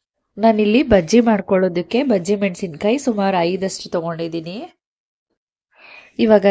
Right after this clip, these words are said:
ಇದನ್ನ ಉದ್ದುದ್ದಕ್ಕೆ ಮಧ್ಯಭಾಗ ಕಟ್ ಮಾಡಿ ಒಳಗಡೆ ಇರೋ ಬೀಜನೆಲ್ಲ ತೆಗಿತಾ ಇದ್ದೀನಿ. ಹೊರಗಡೆ ಎಲ್ಲ ಬೀಜದ ಸಮೇತನೇ ಮಾಡ್ತಾರೆ, but ನಾನ್ ಮನೇಲಿ ಮಾಡೋದ್ರಿಂದ ಇದನ್ನೆಲ್ಲ ಒಳಗಡೆ ಇರೋದನ್ನೆಲ್ಲ ತೆಗೆದ್ಬಿಟ್ಟು ಮಾಡ್ಕೊಳ್ತಾ ಇದ್ದೀನಿ.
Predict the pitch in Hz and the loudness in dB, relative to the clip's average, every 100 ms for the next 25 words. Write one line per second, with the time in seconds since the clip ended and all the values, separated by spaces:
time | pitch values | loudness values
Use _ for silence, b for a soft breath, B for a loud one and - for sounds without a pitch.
0 | 185 175 175 254 339 214 175 208 180 - | 2 0 0 0 0 0 4 4 2 -2
1 | 226 285 208 156 185 214 220 196 196 - | -2 0 -2 0 0 2 2 2 -2 -4
2 | 175 185 175 165 269 220 196 208 202 196 | -8 -4 -2 0 2 2 4 2 4 2
3 | 190 175 175 185 180 165 185 247 190 165 | 2 0 -2 -2 -2 -2 -2 -2 -2 -4
4 | 180 165 156 156 156 269 - _ _ _ | -4 -2 -2 -6 -6 -8 -12 _ _ _
5 | _ _ _ _ _ _ _ - 220 208 | _ _ _ _ _ _ _ -2 0 4
6 | 254 285 254 247 220 202 196 220 - 208 | 4 4 2 2 2 -2 -4 -6 -6 -8
7 | 180 190 190 190 185 165 170 170 175 247 | -6 -6 -6 -4 -4 -4 -4 -4 -2 -2
8 | 254 240 196 185 185 175 185 180 165 165 | -4 -4 -8 -6 -8 -10 -8 -8 -8 -8
9 | 160 160 220 285 214 185 185 185 165 165 | -10 -10 -8 -6 -8 -8 -6 -4 -4 -4
10 | 175 175 165 165 156 175 214 190 160 160 | -2 -2 -4 -8 -8 -10 -8 -10 -12 -12
11 | 165 233 277 202 170 175 165 165 156 151 | -10 -8 -4 -4 -4 -4 -4 -4 -8 -10
12 | 160 | -12